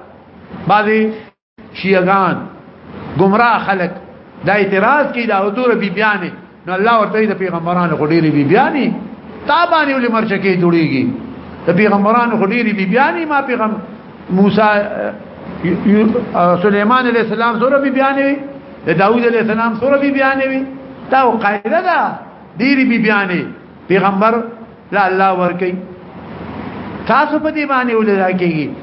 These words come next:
خو دلته کې وایي چې بی بیانې د رسول پاک ورې دا میندې د امت دي، په ادب کې، په حرمت کې، په عزت کې. وازواجه امهاتهم، اولو الارحام،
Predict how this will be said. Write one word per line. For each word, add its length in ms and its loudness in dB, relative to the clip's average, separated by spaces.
خو 80 2
دلته 440 0
کې 220 -4
وایي 260 2
چې 60 2
بی 120 2
بیانې 440 2
د 120 -2
رسول 320 0
پاک 280 0
ورې 260 0
دا 60 2
میندې 320 -2
د 40 -2
امت 280 0
دي، 80 -2
په 140 -2
ادب 240 0
کې، 160 -6
په 60 2
حرمت 440 2
کې، 120 -4
په 60 -2
عزت 380 0
کې. 160 0
وازواجه 720 2
امهاتهم، 720 -2
اولو 280 4
الارحام، 720 2